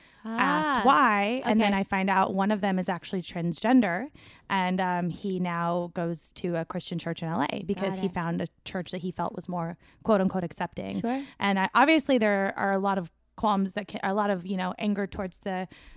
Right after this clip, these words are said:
Speaker 1: way that the Catholic Church has, has looked at and kind of accepted the gay community, because there hasn't been a lot of acceptance. And I think even recently the Pope has kind of made some strides to kind of move towards understanding that, like, you can be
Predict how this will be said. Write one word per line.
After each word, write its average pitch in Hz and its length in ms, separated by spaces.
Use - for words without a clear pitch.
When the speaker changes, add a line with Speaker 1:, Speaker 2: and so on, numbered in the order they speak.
Speaker 1:
way 208 260
that 190 160
the - 80
Catholic 196 320
Church 190 240
has, 185 260
has 175 360
looked 196 260
at 180 300
and 180 340
kind 185 180
of 175 80
accepted 180 500
the 190 80
gay 180 120
community, 180 500
because 180 260
there 180 80
hasn't 208 320
been 180 120
a 196 40
lot 190 140
of 180 80
acceptance. 190 580
And 180 240
I 202 80
think 208 220
even 214 240
recently 214 340
the 190 140
Pope - 320
has 196 180
kind 196 180
of 190 80
made 180 280
some 185 180
strides 180 400
to - 140
kind 185 160
of 180 80
move 185 240
towards 185 340
understanding 185 600
that, 196 140
like, - 220
you 202 140
can 196 260
be 180 480